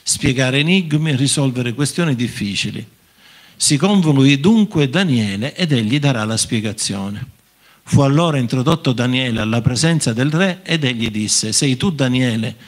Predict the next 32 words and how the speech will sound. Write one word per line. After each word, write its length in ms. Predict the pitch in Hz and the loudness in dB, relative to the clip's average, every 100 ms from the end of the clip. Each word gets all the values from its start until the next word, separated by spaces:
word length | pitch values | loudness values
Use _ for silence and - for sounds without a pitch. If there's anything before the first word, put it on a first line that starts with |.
| - - | -20 -4
un 180 | 127 131 | 2 2
deportato 600 | 143 127 135 170 165 143 | 4 2 2 0 2 2
dei 200 | 127 117 | 0 0
giudei, 680 | 120 143 156 151 156 160 - - - - - - - - - | 0 2 2 4 2 0 -4 -20 -20 -20 -20 -20 -20 -20 -4
che 100 | 151 | 0
il 220 | 147 156 | 2 2
re, 400 | 151 147 123 - 143 | 2 2 -2 -8 -2
mio 300 | 123 139 135 | 4 4 4
padre, 760 | 135 110 113 127 147 170 - | 2 0 0 0 0 -2 -8
ha 160 | - 139 | -2 -2
portato 540 | - 131 117 160 139 | 0 -2 0 0 0
qui 160 | 131 156 | 2 2
dalla 320 | 127 120 117 | 2 2 0
Giudea? 600 | 110 117 143 160 123 98 - _ _ _ _ - | 0 0 2 2 0 -2 -12 _ _ _ _ -2
Ho 160 | 131 | 2
inteso 460 | 135 135 180 151 147 | 4 2 0 2 2
dire 320 | 170 160 120 | 2 2 2
che 160 | 127 123 | -2 -2
tu 160 | 170 | -2
possiedi 580 | 147 143 - 190 127 123 | 0 0 0 0 0 0
lo 140 | 135 | 0
spirito 560 | 160 - 208 196 151 135 | 0 -2 -2 0 0 0
dei, 320 | 123 127 135 | 0 0 0
dei 200 | 131 147 | 0 0
santi 560 | 156 220 220 156 - 135 - - - | 2 0 0 0 -2 -6 -10 -20 -16
e 180 | - 127 | -6 -6
che 460 | 127 170 156 - 156 | -2 -2 -2 -10 -6
si 240 | 113 156 | -2 -2
trova 400 | 135 180 151 123 | 0 0 0 0
in 240 | 143 170 165 | 0 0 0
te, 240 | 196 202 208 | 0 -2 -2
in, 200 | 131 | -2